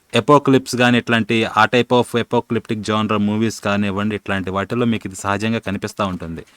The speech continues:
So, విలయం వచ్చినప్పుడు, ప్రళయం వచ్చినప్పుడు జనాలందరూ బయట అల్లకల్లోలం అయిపోతూ ఉంటుంటే ఇట్లా బోర్డులు పట్టుకొని ఉంటారు అనమాట చాలామంది. So, వాళ్ళదంతా బిబిలికల్ సొసైటీస్ కాబట్టి వాళ్ళయి, వాళ్ళ క్రిస్టియన్స్ కాబట్టి మెజారిటీగా ఉండేది, వాళ్ళు ప్రళయం, విలయం అంటే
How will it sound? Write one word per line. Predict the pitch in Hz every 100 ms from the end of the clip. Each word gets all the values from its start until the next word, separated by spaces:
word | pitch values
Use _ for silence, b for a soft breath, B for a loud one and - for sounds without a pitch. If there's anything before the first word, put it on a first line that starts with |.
| b b b b -
So, | 131 120 113
విలయం | 104 110 120 120
వచ్చినప్పుడు, | 117 - 110 - 107
ప్రళయం | 101 110 113 117 113
వచ్చినప్పుడు | 104 104 101 104 101 104 104
జనాలందరూ | 92 107 113 110 107 107
బయట | 101 101 107
అల్లకల్లోలం | 101 101 104 104 101
అయిపోతూ | 98 - 101 104
ఉంటుంటే | 98 92 92 95 95 92
ఇట్లా | - 110
బోర్డులు | 98 95 104 104
పట్టుకొని | 107 101 - 95
ఉంటారు | 92 92
అనమాట | 90 90 - 92
చాలామంది. | 92 90 87 113 165 B B B B -
So, | 175
వాళ్ళదంతా | 175 147 143 143 170 165 160
బిబిలికల్ | 113 120 120 147 151 160
సొసైటీస్ | 147 127 131 123 123
కాబట్టి | - 113 110 117 -
వాళ్ళయి, | 113 104 104 120 151
వాళ్ళ | 120 98
క్రిస్టియన్స్ | 95 98 - 127 113
కాబట్టి | - 107 104
మెజారిటీగా | 101 101 107 - 107 101
ఉండేది, | 98 101 110
వాళ్ళు | 127 110
ప్రళయం, | - 101 101 104 104 101
విలయం | 95 101 101
అంటే | 98 98 143